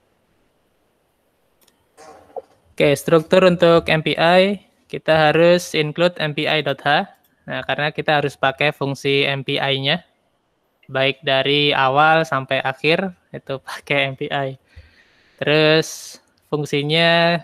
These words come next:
seperti ini, ada namespace-nya. Kalau namespace di bahasa C itu langsung nempel di fungsinya nih. Namespace-nya M P I, kemudian underscore, baru nama fungsinya.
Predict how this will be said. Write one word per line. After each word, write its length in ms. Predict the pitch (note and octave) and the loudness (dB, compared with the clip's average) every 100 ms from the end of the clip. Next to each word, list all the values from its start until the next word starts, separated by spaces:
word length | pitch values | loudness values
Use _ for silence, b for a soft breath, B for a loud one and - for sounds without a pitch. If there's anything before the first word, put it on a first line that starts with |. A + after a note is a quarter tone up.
| - | -10
seperti 480 | - - D3+ D3 | -20 -12 -4 -2
ini, 320 | C#3 D3+ F#3+ F3 | 0 -2 -4 -6
ada 720 | C3 C3 C3 C#3+ D3 D3+ D3+ D3+ - | -6 -6 -2 0 2 4 2 -2 -6
namespace-nya. 800 | C#3+ C#3+ - - C3+ - C#3 E3 - _ _ | -6 -4 -8 -6 -6 -4 -4 -4 -10 _ _
Kalau 240 | C3 C3 | -6 -4
namespace 560 | C3 C3 - - C3+ - | -4 -8 -10 -6 -6 0
di 480 | C3 C3 C3 C3 C3+ _ _ _ | 0 2 0 -2 -4 _ _ _
bahasa 400 | C#3 C3 C3 B2+ | 0 0 0 -2
C 240 | - D#3 | 0 -2
itu 80 | C#3+ | 0
langsung 560 | C3+ B2+ C#3 C#3 C#3 - _ | -2 -2 -6 -6 -10 -14 _
nempel 480 | D3 C3+ C3+ C#3 C3+ | -4 -4 0 0 2
di 80 | C3 B2+ | -2 -6
fungsinya 400 | C#3 C#3 C3+ C#3+ | -6 -4 -4 -4
nih. 80 | D#3 _ _ _ _ _ _ _ | -8 _ _ _ _ _ _ _
Namespace-nya 720 | - C#3 - - C3 - D3 C#3+ | -6 -6 -4 -4 -2 0 0 0
M 80 | |
P 160 | C#3 C3+ | -2 -4
I, 640 | C#3+ D3 D#3+ E3+ F3+ F3+ _ _ _ _ _ _ _ A3+ A3 _ _ | 0 2 2 2 0 -6 _ _ _ _ _ _ _ -20 -20 _ _
kemudian 560 | C3+ C3 C3 C3+ C#3+ | -10 -8 -2 0 0
underscore, 840 | C3+ C3+ C3 - D3 D3+ E3 E3+ E3 _ | -2 -4 -8 -2 2 4 4 2 -4 _
baru 240 | C#3 C3 | -2 0
nama 400 | C#3+ C3+ C3+ C#3 | 0 -2 -2 -4
fungsinya. 560 | - C#3 B2+ C3 C3 B2+ | -4 -12 -8 -8 -8 -12